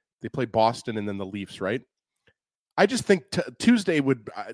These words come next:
to me, seems a little bit unrealistic. But again, I mean, Kyle Connor is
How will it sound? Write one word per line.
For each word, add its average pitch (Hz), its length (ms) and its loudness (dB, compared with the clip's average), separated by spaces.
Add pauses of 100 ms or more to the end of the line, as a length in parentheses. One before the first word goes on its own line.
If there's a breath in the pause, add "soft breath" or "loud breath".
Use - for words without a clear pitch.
to 151 100 -6
me, 131 160 -2
seems 127 300 -4
a 123 40 -4
little 117 200 -4
bit 113 120 -2
unrealistic. 110 760 -2
But 127 100 0
again, 113 420 0 (880)
I 131 40 -4
mean, 131 280 0
Kyle 160 280 2
Connor 131 560 0
is 117 420 -6